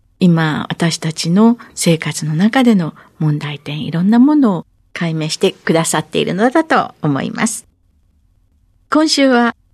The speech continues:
小佐奈社長で神戸大学医学部客員教授の寺尾啓二さんと共に、あなたの健康知識は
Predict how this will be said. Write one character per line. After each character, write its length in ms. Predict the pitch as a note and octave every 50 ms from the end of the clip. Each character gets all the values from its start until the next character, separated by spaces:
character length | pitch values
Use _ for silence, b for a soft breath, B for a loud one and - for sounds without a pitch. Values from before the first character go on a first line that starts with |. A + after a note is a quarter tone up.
| _ _
小 80 | - -
佐 120 | E4+ - D#4+
奈 240 | C4+ A3 G3+ F#3+ -
社 140 | - F#3
長 300 | F3+ - - F#3+ F3+ F3+
で 300 | F3 F#3 F#3+ F#3+ - - _ _ -
神 380 | - A#3+ A#3+ A#3+ A#3 A#3+ A3+
戸 0 |
大 240 | A3+ A3+ A3 A3 G#3+
学 460 | G3+ - F3+ F3 - - D#3+ D3 - -
医 100 | F3 F3+
学 300 | F#3+ G3+ G3+ G3+ - G3
部 120 | E3 D#3+
客 280 | - F3 F3+ F3 - F#3+
員 160 | F3+ F3+ F3
教 160 | - F#3+ F3
授 160 | E3 D#3+ -
の 180 | D#3 G3 A#3 - _ _ _ -
寺 280 | - G3 F#3+ B3 C#4+ D4
尾 40 | C#4+
啓 200 | - D4 C#4+ C4+
二 60 | B3
さ 180 | - - A#3+ A#3
ん 40 | A3+
と 120 | A#3 A3+
共 280 | A3+ A#3 A#3 A#3 C4 B3+
に、 220 | A#3 F#3 - - _ _ _ _ _ _ _ _ _ _ -
あ 100 | F3+ G#3
な 120 | B3+ D4
た 100 | - C#4+
の 120 | B3+ A3+ G#3
健 200 | - A#3 A#3 A3+
康 200 | A#3 A3+ A3 A3
知 120 | - -
識 220 | - - - - F3+
は 180 | E3 - -